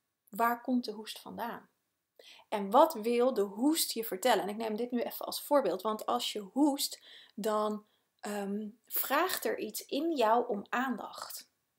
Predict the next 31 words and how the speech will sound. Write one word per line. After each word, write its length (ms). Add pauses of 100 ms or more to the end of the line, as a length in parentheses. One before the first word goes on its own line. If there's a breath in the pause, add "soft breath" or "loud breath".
(1120 soft breath)
Het 260
klinkt 240
al 160
misschien 280
een 80
beetje, 540
beetje 280
gek, 280
een 120
beetje 280
abstract. 760 (1120)
Maar 140
iets 180
in 80
jou 140
maakt 200
geluid 520
en 120
dat 120
wil 200
aandacht. 400
En 120
als 200
het 200 (320 loud breath)
hoesten 360
is, 220
zit 120
het 120
in 120
je 80
luchtwegen. 880